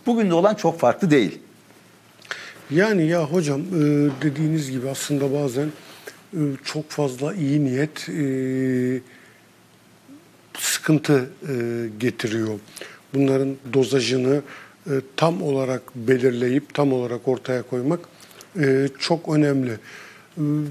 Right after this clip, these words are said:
Speaker 2: şimdi gene Fatih
Speaker 1: Lafınızı keseceğim, çok affedersin Fatih Hocam. Fark şu, Fatih döneminde, Osmanlı döneminde bu bir sistematikle yapılıyordu.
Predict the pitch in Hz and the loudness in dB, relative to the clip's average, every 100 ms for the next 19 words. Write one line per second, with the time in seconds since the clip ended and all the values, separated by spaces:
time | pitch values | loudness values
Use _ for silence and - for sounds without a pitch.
0 | 139 - 180 175 151 139 196 185 160 - | -4 -2 0 0 0 2 2 0 -4 0
1 | 160 185 202 185 202 196 - 175 160 170 | 2 4 2 4 4 2 2 0 2 2
2 | 147 - 165 135 120 113 - - 113 139 | 2 2 2 2 2 0 -2 0 2 2
3 | 147 180 - - - - - _ - - | 0 0 -4 -20 -20 -20 -20 _ -20 -14
4 | - 214 175 - 165 101 - - - - | 4 4 4 2 2 2 0 -14 -20 -20
5 | - - - - - - - - 156 196 | -20 -20 -20 -20 -20 -20 -18 0 2 2
6 | 185 156 - 110 104 92 87 - 117 107 | 0 -4 -2 -2 0 -2 -2 -4 -4 -6
7 | - 160 143 117 120 165 185 - 139 160 | -4 -4 -2 -4 -2 -2 -2 -4 -8 -8
8 | - 123 - 120 120 - 131 - 87 - | -8 -12 -6 -2 -2 -4 -8 -4 -4 -4
9 | 73 69 | -10 -10